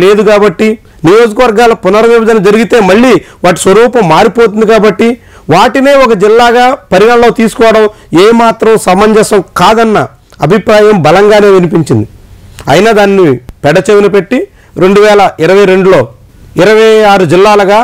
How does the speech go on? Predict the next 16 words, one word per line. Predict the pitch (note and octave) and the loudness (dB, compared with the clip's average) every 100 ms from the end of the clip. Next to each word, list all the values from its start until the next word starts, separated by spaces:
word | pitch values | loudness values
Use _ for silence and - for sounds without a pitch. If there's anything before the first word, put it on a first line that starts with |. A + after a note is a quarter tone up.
| B3+ | -2
రాష్ట్రాన్ని | E3+ F#3+ G3+ G3 F#3+ G#3+ E4 _ - | -2 -2 -2 0 0 -2 -4 _ -6
విభజించారు. | C3+ D3 G3+ F3+ D3 B2+ - - - G#3 | -2 0 0 0 -2 -4 -10 -10 -2 0
ఈ | A#3 | 0
జిల్లాల | C4 C4 C4 | 0 0 0
విభజనలో | B3 A#3+ B3+ B3 A#3+ A#3 | 0 0 -2 0 0 0
కూడా | B3 | 0
అనేక | C#4 A3 A#3 | 0 0 0
రకాల | A3+ A3 A3+ A3+ G#3 - _ _ - | -2 -2 0 0 0 -4 _ _ -4
విమర్శలు, | F3+ A3 G#3+ A3 A3 A#3 | 0 0 -2 0 2 2
అభ్యంతరాలు | F3 A3 G#3+ G#3+ G#3 G#3+ A3 - - | 0 0 0 0 2 2 0 -4 -4
వచ్చినప్పటికీ | F3 - B3 - A3+ - | -2 0 -2 0 -2 -2
కూడా | G#3 A3+ B3+ - C3+ | 0 0 -2 -4 -2
జగన్ | F#3+ A#3 A3 | 0 0 -2
ప్రభుత్వం | G#3+ G3+ A3+ A#3 F#3 | -2 -2 -2 -2 0
పెడచెవిన | G3 G3+ A#3 A3+ | -2 0 0 2
పెట్టింది. | G3 D#3 A#2+ | 0 -2 -4